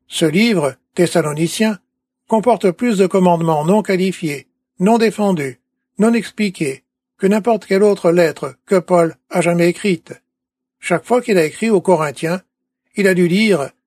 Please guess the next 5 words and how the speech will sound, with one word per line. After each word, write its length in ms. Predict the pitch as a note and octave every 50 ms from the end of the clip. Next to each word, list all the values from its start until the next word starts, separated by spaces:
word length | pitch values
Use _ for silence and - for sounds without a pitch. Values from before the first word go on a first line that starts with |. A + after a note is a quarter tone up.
| _ _ _ _ _
Maintenant 440 | - G3+ G3+ A3 G#3+ G#3 G#3 F#3+ F3+
faites 240 | - - A3+ A3+ F#3
ceci, 540 | - G#3+ G#3 F#3 - - F3 D3+ C3 - _ _ _ _ -
voici 320 | F#3 G3 F#3 - G#3+ G#3
pourquoi. » 560 | F3+ G#3 G3+ E3+ - - F#3+ D#3+ C3+ - _